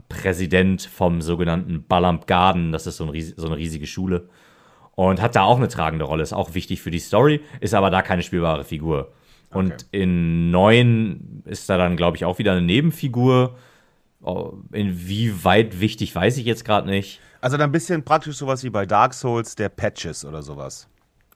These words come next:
Speaker 1: Genau, nur dass der, dass die Figuren dann auch andere Formen annehmen, ne? Also der
Speaker 2: Ah, okay.
Speaker 1: ist dann zum Beispiel Sid, der sieht nicht immer gleich aus, der ist, der Sid aus Final Fantasy sieben ist zum Beispiel so ein Typ mit blonden Haaren und der ist halt ein Krieger mit so einem Speer. Ähm, und Mechaniker auch noch.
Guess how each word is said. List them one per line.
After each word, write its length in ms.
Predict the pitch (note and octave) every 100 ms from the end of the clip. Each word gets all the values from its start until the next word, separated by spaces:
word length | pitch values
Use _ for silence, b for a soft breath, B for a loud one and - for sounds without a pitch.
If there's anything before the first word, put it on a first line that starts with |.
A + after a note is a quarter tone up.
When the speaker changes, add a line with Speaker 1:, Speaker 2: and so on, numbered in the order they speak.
| -
Speaker 1:
Genau, 260 | - D3 G#2+
nur 100 | A#2
dass 140 | C3 C3+
der, 400 | B2+ A2+ - - F#2+
dass 120 | G#2+
die 60 | G#2
Figuren 280 | G#2 G2+ G#2
dann 120 | F#2+
auch 120 | F2
andere 300 | F2 F#2+ E2+
Formen 320 | - C#2+ D#2+
annehmen, 280 | C2+ C#2 C2+
ne? 160 | D2+ A#2+
Also 180 | F#2 E2+
der 160 | E2
Speaker 2:
Ah, 180 | A2+ G2
okay. 220 | D#2+ F2 -
Speaker 1:
ist 160 | B2 -
dann 120 | G#2+
zum 120 | - G2
Beispiel 280 | F#2 F#2+
Sid, 280 | E2+ B2 A#2+
der 80 | A2
sieht 160 | F#2+ A2
nicht 120 | F#2
immer 160 | F2+ E2+
gleich 240 | E2+ F2+
aus, 260 | A#2 A#2+ A#2+
der 180 | F#2 F#2
ist, 240 | - - b b b
der 120 | - A#2
Sid 180 | F#3 F#3
aus 180 | B2
Final 160 | B2 G#2+
Fantasy 220 | G#2 G2
sieben 220 | F2+ C3+ B2+
ist 120 | A#2+
zum 60 | G2+
Beispiel 240 | G2+ F#2+
so 100 | E2+
ein 140 | E2 b b
Typ 140 | - A2
mit 100 | G2+
blonden 300 | F#2+ F2 E2
Haaren 220 | G#2 B2
und 80 | G#2
der 60 | E2+
ist 80 | F#2
halt 120 | D#2
ein 40 |
Krieger 300 | - G#2+ G#2+
mit 120 | F2+ -
so 60 |
einem 40 | D#2+
Speer. 420 | - G#2+ A#2+ C3 b b b b b _ -
Ähm, 640 | E2 E2+ E2 E2 D#2+ D#2+ -
und 160 | G2
Mechaniker 600 | F2+ - A#2+ E3+ G#3+ E3+ G#2+
auch 140 | E3+
noch. 260 | F#3+ C#3+